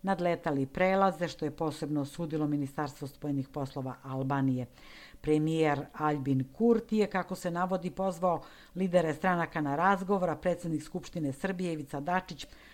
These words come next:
poručio da se na Kosovu odigrava rat nerava i da će pobediti onaj ko zadrži hladnu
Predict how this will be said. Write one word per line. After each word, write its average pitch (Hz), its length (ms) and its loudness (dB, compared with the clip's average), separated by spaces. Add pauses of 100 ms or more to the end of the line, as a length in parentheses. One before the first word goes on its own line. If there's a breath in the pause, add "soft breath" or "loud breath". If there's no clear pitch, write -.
(140 soft breath)
poručio 247 420 6
da 226 180 6
se 233 160 4
na 220 140 6
Kosovu 214 680 2
odigrava 180 600 2
rat 180 240 0
nerava 185 380 4
i 165 60 -2
da 143 120 -4
će 135 160 -10
pobediti 170 560 -4
onaj 165 240 -2
ko 160 280 -2 (380 soft breath)
zadrži 156 580 0
hladnu 135 480 -2